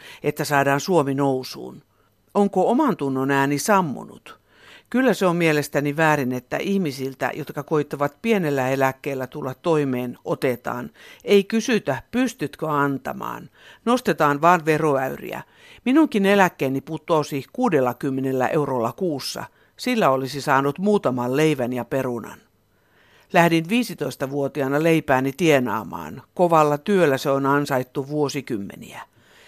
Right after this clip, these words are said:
Miehen kanssa saimme pienen torpan hankittua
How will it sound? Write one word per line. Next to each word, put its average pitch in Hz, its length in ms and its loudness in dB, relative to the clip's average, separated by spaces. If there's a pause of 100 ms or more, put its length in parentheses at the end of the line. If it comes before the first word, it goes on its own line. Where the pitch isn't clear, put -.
(160)
Miehen 208 340 4
kanssa 180 280 0
saimme 156 340 2
pienen 185 400 0
torpan 151 480 2
hankittua 131 720 -4